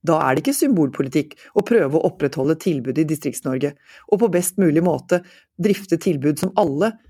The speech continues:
innbyggere har et forhold til gjennom store deler av livet. Det er selvfølgelig ikke skolestrukturens hovedoppgave å være instrumentell, men i praksis er skole også et distriktspolitisk virkemiddel.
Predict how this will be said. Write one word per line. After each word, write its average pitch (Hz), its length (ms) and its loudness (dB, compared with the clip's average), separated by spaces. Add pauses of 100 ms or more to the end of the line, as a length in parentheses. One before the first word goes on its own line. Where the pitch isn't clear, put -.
(120)
innbyggere 156 460 0 (220)
har 165 120 4
et - 80 -8
forhold 143 320 0
til 175 180 0
gjennom 156 240 0
store 147 380 0
deler 127 320 0
av 127 80 -2
livet. 113 260 -4 (1300)
Det 180 240 4
er 143 180 2
selvfølgelig 160 460 0
ikke 185 160 -2
skolestrukturens 156 1000 -2
hovedoppgave 151 760 0 (160)
å 165 80 0
være 165 240 2
instrumentell, 165 560 0 (640)
men 190 160 4
i 214 80 -2
praksis - 720 -2 (260)
er 185 80 -4
skole 151 320 2
også 143 300 -2 (240)
et - 100 -2
distriktspolitisk 151 880 -2
virkemiddel. 135 460 -6